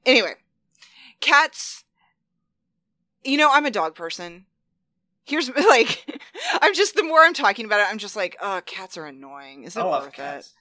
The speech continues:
Speaker 2: I love cats.
Speaker 1: I love cats, but, like, they have too much control over things. And I
Speaker 2: Right.
Speaker 1: can't imagine, like,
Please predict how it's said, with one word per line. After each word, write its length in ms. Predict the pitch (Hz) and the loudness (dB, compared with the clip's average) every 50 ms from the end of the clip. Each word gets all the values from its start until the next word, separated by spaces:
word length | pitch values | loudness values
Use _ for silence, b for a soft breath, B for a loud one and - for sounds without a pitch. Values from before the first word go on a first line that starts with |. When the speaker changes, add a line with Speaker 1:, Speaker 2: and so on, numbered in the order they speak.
| - 180 | -4 0
Speaker 2:
I 100 | 220 220 | 0 0
love 260 | 185 170 170 170 - | 0 0 -4 -4 -8
cats. 420 | - 170 160 175 175 - - - - | -12 -8 -6 -6 -6 -6 -6 -2 2
Speaker 1:
I 140 | - 415 381 | 4 4 4
love 320 | 339 262 226 233 262 269 - | 4 2 2 2 2 2 0
cats, 480 | - 254 220 196 214 240 233 - - - 247 | -4 -2 0 2 2 2 0 -4 -14 -18 -10
but, 300 | 220 196 233 220 170 185 | -4 0 0 0 0 0
like, 400 | 226 220 208 196 190 175 - - | 0 0 0 0 -2 -4 -8 -12
they 640 | 214 202 220 226 226 226 240 262 269 269 254 214 _ _ _ - | -8 -2 0 2 2 2 2 0 -2 -6 -8 -10 _ _ _ -6
have 240 | 226 233 220 214 - | -2 -2 -2 -2 -2
too 180 | - - 220 | -6 -8 -6
much 280 | 208 202 196 185 - - | -6 -6 -6 -6 -8 -10
control 440 | - 208 185 - - 185 175 175 165 | -12 -12 -12 -10 -6 -4 -4 -4 -4
over 200 | 151 160 151 147 | -6 -10 -12 -14
things. 460 | 156 - - 131 107 87 - 175 - - 302 B 269 B B - | -16 -14 -14 -16 -16 -16 -18 -20 -20 -20 -20 B -20 B B -2
And 240 | 233 240 233 226 | 0 0 0 0
I 40 | - | 2
Speaker 2:
Right. 180 | - 226 240 226 | 2 2 2 2
Speaker 1:
can't 240 | - 285 277 240 196 | 0 -4 -4 -2 -4
imagine, 540 | 233 233 233 226 220 226 214 233 220 196 - - | -4 -2 0 0 0 0 0 -4 -6 -6 -6 -4
like, 280 | 233 220 202 - - | -2 -2 -4 -4 -10